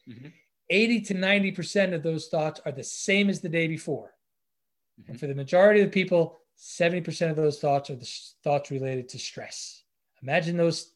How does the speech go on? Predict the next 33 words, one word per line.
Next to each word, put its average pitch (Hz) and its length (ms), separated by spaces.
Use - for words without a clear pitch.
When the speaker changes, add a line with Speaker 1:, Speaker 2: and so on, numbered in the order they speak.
Speaker 2:
numbers, - 540
even 170 160
if - 80
they're 147 140
half - 360
right. - 180
And 117 100
I 120 40
imagine 123 340
they're 113 100
right 156 300
because 123 460
it's - 280
based 123 220
on 131 120
study. - 380
So - 160
we 247 180
can 240 140
already 262 500
predict 214 680
what 220 180
we're 233 140
gonna 226 200
be 208 120
doing 226 340
tomorrow 208 480
based 202 300
on 190 100
how 196 180
we 208 140
felt 190 400
yesterday, 190 500